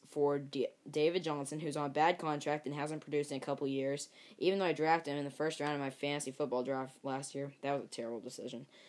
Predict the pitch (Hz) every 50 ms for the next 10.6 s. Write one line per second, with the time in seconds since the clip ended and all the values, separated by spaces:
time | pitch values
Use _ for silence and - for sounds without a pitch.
0 | - - - - - - _ - - 151 151 147 147 151 147 143 139 139 139 135
1 | - _ _ _ _ _ _ _ _ _ _ _ _ _ _ _ _ - - -
2 | - - - - 139 151 156 147 147 143 135 135 139 139 139 135 127 131 131 -
3 | - 143 135 135 131 - - - - - 262 - - 165 165 - - - - 160
4 | 160 156 151 151 147 147 147 143 143 127 - - - _ _ _ _ _ _ _
5 | _ _ - - 147 156 151 151 151 - 156 151 - - 135 113 135 131 131 131
6 | - - 139 135 131 131 131 131 123 - - - - _ _ _ - - - -
7 | 165 170 170 175 180 170 175 165 151 - - 156 160 165 - 180 180 180 175 -
8 | 151 147 151 - 151 143 135 - - - - - - 180 208 240 285 269 247 226
9 | 220 208 202 - - 156 175 185 196 - - 160 165 170 156 160 151 117 131 139
10 | 143 143 151 147 143 135 139 135 131 135 135